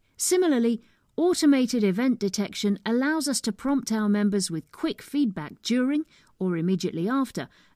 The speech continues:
an event that can close the loop on a behavior, making it a good candidate. Two, interoception. One of the reasons closed-loop systems are compelling in this context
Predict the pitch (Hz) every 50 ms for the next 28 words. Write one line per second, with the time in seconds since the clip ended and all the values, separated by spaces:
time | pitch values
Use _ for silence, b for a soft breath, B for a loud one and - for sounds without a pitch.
0 | b - 226 240 214 196 254 285 302 277 - - - 247 - - - 226 208 185
1 | - 233 254 277 311 320 294 - - 277 262 240 226 196 175 - 185 180 180 165
2 | 165 160 160 - 233 247 240 208 185 - - - - _ _ _ _ _ _ _
3 | - 180 185 190 190 202 190 190 190 220 214 190 262 247 202 139 - - 190 185
4 | 190 170 170 - 127 95 - - - - - _ _ _ _ _ _ _ _ _
5 | _ _ _ _ _ _ _ _ _ _ _ _ _ _ _ _ _ _ _ _
6 | _ _ - - 370 349 240 151 - - _ _ _ _ _ _ _ _ _ _
7 | _ _ _ _ _ _ - 294 311 294 262 262 247 233 233 202 - - 185 -
8 | - - - 160 147 - - _ _ _ _ _ _ _ _ _ _ _ _ _
9 | _ _ _ _ _ _ _ _ _ _ _ _ _ - 214 247 339 392 403 339
10 | 330 320 294 302 302 285 220 208 185 160 - - - 226 233 233 226 226 185 -
11 | 208 208 208 - - - - 190 190 - - 180 175 - 190 180 170 165 - 175
12 | 165 151 - 277 302 277 196 165 156 156 151 151 - - - - 208 196 190 -
13 | 196 180 - - - - -